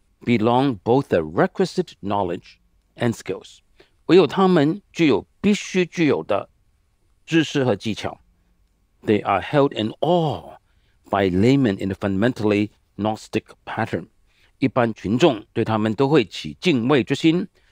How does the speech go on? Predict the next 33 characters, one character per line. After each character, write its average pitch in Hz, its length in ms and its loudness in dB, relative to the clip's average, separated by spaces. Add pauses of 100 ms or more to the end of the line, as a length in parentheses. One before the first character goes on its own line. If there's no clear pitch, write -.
(180)
他 170 100 0
们 175 100 2
好 131 160 2
像 139 160 -2
拥 202 220 2
有 113 160 2
神 - 300 -4
秘 190 180 4
的 143 80 4
知 151 200 0
识， 156 280 0 (240)
好 90 180 -4
像 120 280 0
诺 135 160 -2
斯 151 140 0
底 113 140 0
主 92 260 -4
义 104 140 -2
那 98 120 -4
样 85 200 -10
的。 - 140 -18 (1300)
Footnote 120 540 -2 (180)
seven， - 460 -6 (560)
注 123 140 2
脚 - 320 -4
七。 - 280 -6 (1040)
E. 160 380 0 (300)
Fuller 131 520 4 (100)
Torres 123 640 0 (120)
comments 113 540 -4 (160)
on 101 180 -2
the 95 100 0
witch 113 320 0